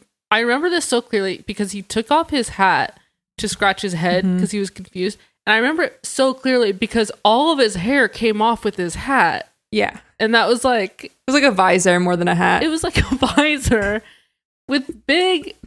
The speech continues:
Speaker 1: hair. It was, like, multicolored hair. It was kind
Speaker 2: It was, like, multicol-, two colored, like, blonde and gray.
Speaker 1: Yeah.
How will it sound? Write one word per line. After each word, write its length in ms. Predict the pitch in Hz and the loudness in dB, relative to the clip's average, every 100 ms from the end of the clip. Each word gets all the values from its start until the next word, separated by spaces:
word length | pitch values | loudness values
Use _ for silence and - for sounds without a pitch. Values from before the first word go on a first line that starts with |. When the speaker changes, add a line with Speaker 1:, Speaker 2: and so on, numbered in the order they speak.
| _ - | _ -6
Speaker 1:
hair. 360 | - 285 277 | 0 2 2
It 40 | 247 | 2
was, 100 | 262 | -2
like, 140 | 247 | -2
multicolored 720 | 233 302 349 349 359 339 294 | 0 0 0 -2 0 0 -2
hair. 560 | 226 233 254 247 247 240 - _ _ _ _ - | -4 -2 0 2 0 -2 -6 _ _ _ _ -4
It 60 | |
was 100 | 220 | -4
kind 240 | - 277 277 | -2 0 2
Speaker 2:
It 40 | |
was, 60 | 349 | 2
like, 120 | 427 - - | 0 -4 -2
multicol-, 540 | 302 359 359 311 311 | 0 0 2 0 0
two 220 | - 349 | 4 4
colored, 420 | 349 240 214 196 | 6 2 4 2
like, 340 | 190 185 - - | 2 2 -2 -2
blonde 680 | 202 226 254 277 285 - - - | 2 4 4 2 0 -6 -10 -2
and 520 | - 208 196 190 202 - _ _ _ - | 2 4 4 2 0 -6 _ _ _ 2
gray. 480 | 208 180 104 196 - - | 4 6 4 0 -6 2
Speaker 1:
Yeah. 340 | 247 160 | 4 4